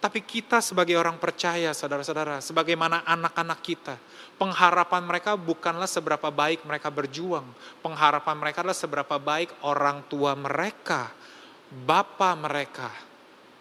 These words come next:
menjamin dan melindungi keseharian mereka, saudara-saudara.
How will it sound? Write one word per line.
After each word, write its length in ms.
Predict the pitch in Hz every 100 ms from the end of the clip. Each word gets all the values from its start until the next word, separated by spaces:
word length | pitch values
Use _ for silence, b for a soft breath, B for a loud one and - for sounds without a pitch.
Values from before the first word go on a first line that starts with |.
| - -
menjamin 720 | 143 147 139 147 143 147 160 156
dan 160 | 147
melindungi 800 | 139 131 131 127 143 156 156 131
keseharian 640 | - - 131 127 120 120 117
mereka, 400 | 120 120 117 110
saudara-saudara. 800 | 127 113 135 120 107 104 104